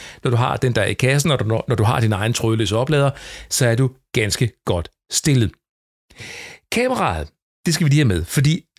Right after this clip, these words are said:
der sidder en hundrede otte megapixels hovedsensor bagpå, der i øvrigt er fra Samsung. Og, øh,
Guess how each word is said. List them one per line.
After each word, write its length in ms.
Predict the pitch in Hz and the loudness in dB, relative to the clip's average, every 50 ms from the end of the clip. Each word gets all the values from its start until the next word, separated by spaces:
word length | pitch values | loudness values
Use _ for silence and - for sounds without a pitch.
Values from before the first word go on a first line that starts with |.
| - | -2
der 60 | - | -2
sidder 260 | - - 220 214 202 202 | 0 0 2 0 0 0
en 260 | - 202 175 165 170 - | 0 0 0 0 -2 -4
hundrede 440 | - - - 175 185 208 214 208 202 - | -6 -2 0 2 2 4 2 0 0 0
otte 400 | 170 151 147 151 160 180 180 - - - | 2 2 4 4 4 2 0 -2 -4 -2
megapixels 760 | - 143 139 139 135 151 131 - 139 131 127 - 135 123 - | 0 2 2 2 2 0 0 2 2 2 2 0 0 0 2
hovedsensor 580 | 135 135 139 147 151 - 127 117 104 - 110 | 2 2 4 4 2 2 2 2 2 0 0
bagpå, 380 | - - 117 - - 120 123 120 | 0 0 0 0 0 0 0 0
der 140 | - 104 95 | 0 0 0
i 100 | 92 98 | 0 0
øvrigt 400 | - - 127 127 147 165 135 - - | -2 -2 -2 0 0 0 0 -2 -2
er 100 | - 80 | -4 -4
fra 200 | - - - - | -6 -8 -12 -10
Samsung. 500 | - - - 123 156 190 180 98 87 76 - _ - - - - - - - - - - - _ _ | -6 -2 0 0 2 2 0 0 -2 -4 -8 _ -18 -18 -16 -14 -14 -14 -14 -14 -14 -16 -18 _ _
Og, 360 | 156 156 156 151 156 156 151 | 0 2 2 2 2 2 2
øh, 300 | 151 147 143 143 143 143 | 2 2 2 2 2 0